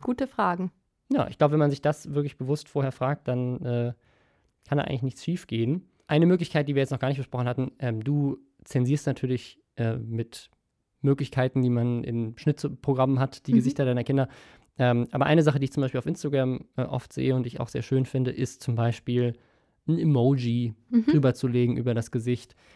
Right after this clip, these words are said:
Speaker 2: Ähm, oder, ähm, wir haben das ja mal bei einem, bei einem Dreh gemacht, wir haben zusammen ein Video gedreht und da haben wir darauf geachtet, dass dann die Kinder auch nicht im Bild waren, indem wir zum Beispiel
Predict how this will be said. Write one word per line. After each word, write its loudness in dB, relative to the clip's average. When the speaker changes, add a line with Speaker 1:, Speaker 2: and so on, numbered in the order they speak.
Speaker 2:
Ähm, 0
oder, 4
ähm, -4
wir 4
haben 6
das 4
ja 2
mal 2
bei 0
einem, -2
bei -2
einem 2
Dreh 2
gemacht, 2
wir 0
haben 0
zusammen 0
ein -2
Video 2
gedreht 2
und -16
da 4
haben 6
wir 6
darauf 2
geachtet, -4
dass -6
dann -2
die -6
Kinder -2
auch 0
nicht 0
im 0
Bild 4
waren, 2
indem 2
wir 0
zum -6
Beispiel -2